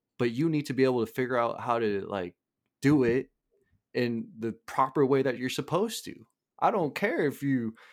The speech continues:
if this is, like, your first call, I don't care if it's your one hundredth call and you're tired of doing it.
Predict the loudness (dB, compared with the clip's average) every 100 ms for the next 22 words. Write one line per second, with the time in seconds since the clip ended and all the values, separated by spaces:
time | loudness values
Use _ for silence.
0 | _ _ -2 -2 -2 -2 -2 -6 -2 0
1 | 0 -2 -2 0 0 2 4 4 2 0
2 | -2 0 -6 -4 -6 -2 -2 0 0 2
3 | -2 2 4 4 0 -2 0 2 2 0
4 | 0 0 2 0 -4 -8